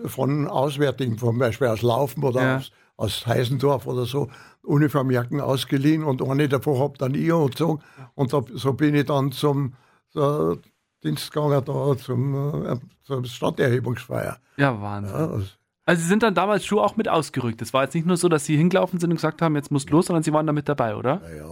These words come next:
Speaker 1: ja.
Speaker 2: Mhm.
Speaker 1: Na, na, das ist klar.
Speaker 2: Mhm.
Speaker 1: Und, und auch eben beim, beim, mit dem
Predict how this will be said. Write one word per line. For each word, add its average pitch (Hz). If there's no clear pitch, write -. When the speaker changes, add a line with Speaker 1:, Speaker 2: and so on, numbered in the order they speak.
Speaker 1:
ja. -
Speaker 2:
Mhm. 113
Speaker 1:
Na, 117
na, 135
das 127
ist 107
klar. 139
Speaker 2:
Mhm. 123
Speaker 1:
Und, 120
und 135
auch 113
eben 120
beim, 113
beim, 120
mit 127
dem 92